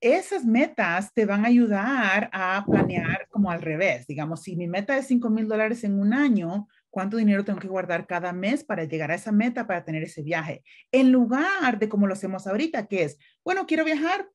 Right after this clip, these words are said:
pum, pongo la tarjeta y ahí lo pago poquito a poco.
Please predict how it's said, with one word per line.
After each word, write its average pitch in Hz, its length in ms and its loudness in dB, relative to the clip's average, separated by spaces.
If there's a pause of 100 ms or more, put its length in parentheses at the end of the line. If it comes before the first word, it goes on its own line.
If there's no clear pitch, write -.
pum, 269 380 2
pongo 233 220 0
la 277 120 2
tarjeta 277 520 0 (180)
y 226 80 0
ahí 226 80 4
lo 247 140 4
pago 233 240 2
poquito 208 280 -4
a 196 60 -6
poco. 170 380 -8